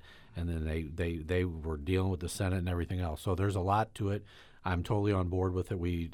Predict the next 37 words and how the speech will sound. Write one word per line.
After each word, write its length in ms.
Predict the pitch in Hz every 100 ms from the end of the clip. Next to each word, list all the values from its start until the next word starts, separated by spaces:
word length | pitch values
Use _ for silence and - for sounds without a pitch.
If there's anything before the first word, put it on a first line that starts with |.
| 78
I 100 | 85
dropped 260 | 87 87
a 40 | 85
video 340 | 90 90 87
today 340 | - 90 90
on 140 | 87 80
Facebook, 460 | 92 90 - 98 95 -
uh, 220 | 90 90 82 - - - - - -
about 360 | 92 95 95
it, 140 | 101 - - -
um, 300 | 90 90 85
'cause 160 | - 92
I, 120 | 95
I 100 | -
ju-, 140 | 110 110
I 100 | 113
just 200 | 117 -
think 160 | - 113
it's 180 | - -
wrong. 220 | 95 143
It's 100 | -
fundamentally 480 | - 107 117 123 123
wrong 340 | 110 120 151
that 80 | 95
we're 80 | 95
doing 320 | 85 117 135
that. 200 | 82 - -
We're, 140 | 92 87 - - -
we're, 180 | 95
we're 180 | - 98
giving 340 | 87 117 135 156
corporations 640 | 160 156 139 127 123 135
and 140 | 113 92
billionaires 500 | 117 107 92 82 78
these 160 | 85
tax 300 | - 127 113
breaks, 320 | - 78 78